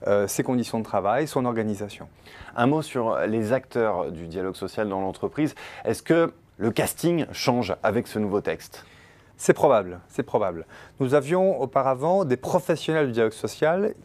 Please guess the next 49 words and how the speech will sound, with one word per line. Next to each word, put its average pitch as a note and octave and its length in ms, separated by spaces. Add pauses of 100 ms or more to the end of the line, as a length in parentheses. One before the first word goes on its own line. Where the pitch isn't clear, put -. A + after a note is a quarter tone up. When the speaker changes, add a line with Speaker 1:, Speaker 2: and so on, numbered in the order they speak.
Speaker 1:
qui, D#3+ 420 (120)
euh, G#2 200
discutaient B2 640
au C3+ 80
sein - 160
de A#2 60
l'entreprise, G2 560 (560)
euh, F#2 120
avec G#2 260
des G#2 200
experts B2 360
des A#2 100
conditions A#2 340
de A#2 60
travail, G2+ 460 (260)
des G#2+ 240
experts B2 380
de A#2 100
la A#2+ 140
G A#2+ 120
pec, G2+ 380 (200)
des A2 260
experts B2+ 320
de A#2 80
l'emploi. A2 420 (100)
Et D#3+ 100
en D#3 100
face, G3 340
la C3 60
direction B2 540 (200)
avait B2 240
mis, B2 320 (180)
euh, F2 140
comme G#2 160
interlocuteur A2+ 640
des A#2 160
D A#2+ 240
R G2+ 60
H, F#2+ 300 (420)
euh, G2+ 40
des A2+ 140
D A#2+ 240
R G2 80
S, G2+ 260
des - 60
directeurs G2+ 360
des G#2 100
relations G2 300
sociales. D#2 420